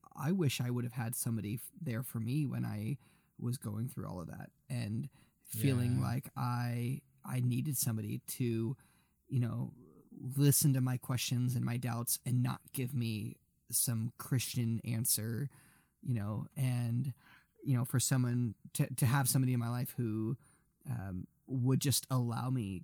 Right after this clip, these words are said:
Speaker 1: to seek out, uh, something and allow me to wander and not call me lost, um, and allow me
Speaker 2: Mm.
Speaker 1: to, to wonder about things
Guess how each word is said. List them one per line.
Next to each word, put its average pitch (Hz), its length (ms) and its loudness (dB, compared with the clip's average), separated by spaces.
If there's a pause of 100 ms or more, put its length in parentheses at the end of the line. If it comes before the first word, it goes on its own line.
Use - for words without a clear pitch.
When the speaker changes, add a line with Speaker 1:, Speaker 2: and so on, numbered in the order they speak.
(100)
Speaker 1:
to 123 120 -2
seek - 540 -2 (160)
out, - 360 -8 (580)
uh, 117 300 -4
something 113 480 -2
and 107 160 -4
allow 123 380 -2
me 117 180 -2
to - 160 -6
wander 107 680 -4
and 120 200 -2
not 107 240 -6
call 107 200 -6
me 104 180 -4
lost, - 520 -8 (520)
um, - 520 -6 (240)
and 131 140 2
allow 131 240 2
me 131 180 4
Speaker 2:
Mm. 131 60 -8
Speaker 1:
to, 135 300 0 (100)
to 143 100 2
wonder 135 720 2
about 131 320 -4
things 110 480 -4